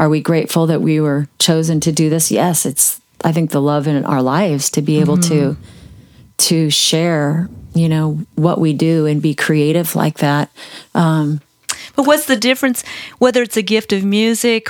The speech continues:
Speaker 2: or a gift of, um, just being, you know, scientist or, you know, uh, you know, we're, we're right brain girls, but there's the left brain, the real, you know, they, we all are gifted in different ways.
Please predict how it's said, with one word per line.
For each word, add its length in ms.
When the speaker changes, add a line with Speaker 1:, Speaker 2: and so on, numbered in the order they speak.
Speaker 2:
or 220
a 60
gift 500
of, 580
um, 420
just 360
being, 400
you 160
know, 140
scientist 960
or, 340
you 120
know, 120
uh, 160
you 180
know, 60
we're, 240
we're 240
right 320
brain 440
girls, 400
but 200
there's 260
the 100
left 320
brain, 220
the 100
real, 200
you 160
know, 100
they, 300
we 180
all 220
are 100
gifted 400
in 120
different 340
ways. 380